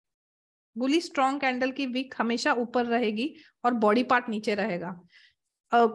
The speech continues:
या sometimes यहाँ पे भी छोटी सी विक हो सकती है, but this wick is important। ये कैंडल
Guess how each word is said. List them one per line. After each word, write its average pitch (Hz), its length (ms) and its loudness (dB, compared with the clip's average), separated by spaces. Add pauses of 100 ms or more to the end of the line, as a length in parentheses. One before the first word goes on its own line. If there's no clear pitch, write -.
या 294 300 4
sometimes 370 640 2
यहाँ 302 220 4
पे 330 120 2
भी 339 160 4
छोटी 320 360 0
सी 330 140 0
विक 294 320 -2
हो 254 120 6
सकती 226 360 -2
है, 214 80 0
but 254 200 0
this 320 240 2
wick 302 260 0
is 285 180 -2
important। 220 560 0 (580)
ये 254 280 4
कैंडल 349 380 4